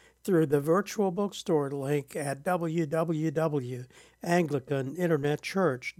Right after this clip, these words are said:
dot net. In the New Testament era, Saint John the Baptist appears first in the Gospel of Saint Luke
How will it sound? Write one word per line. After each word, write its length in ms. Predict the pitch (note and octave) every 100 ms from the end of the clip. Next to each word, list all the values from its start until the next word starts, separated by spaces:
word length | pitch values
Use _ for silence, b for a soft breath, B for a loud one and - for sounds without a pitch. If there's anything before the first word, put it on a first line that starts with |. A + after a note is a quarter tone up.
| C3+
dot 320 | D3 D3 D3
net. 400 | C#3 C#3+ C#3 B2+ _ _ _ _ _ _ _ _ _ _ _ _ _ _ _ _ b b b b
In 220 | B3 C4+
the 100 | C#4
New 300 | D#3 D#3 C4
Testament 640 | D4 F3+ D3+ - C3+ C3+ C3
era, 360 | B2 C#3+ G#3
Saint 380 | F#3 - E3+ D3+
John 380 | D#3+ E3+ F#3 E3+
the 80 | C3+
Baptist 600 | D3+ F#3+ G#3+ G3 F3 -
appears 520 | D3+ - A#3 A#3 -
first 440 | - G#3+ F#3 -
in 140 | D#3+ C3+
the 80 |
Gospel 560 | B2 D#3 F#3 F#3+ - F3+
of 80 | D#3+
Saint 380 | - F3 F3+ C3+
Luke 340 | D3 B2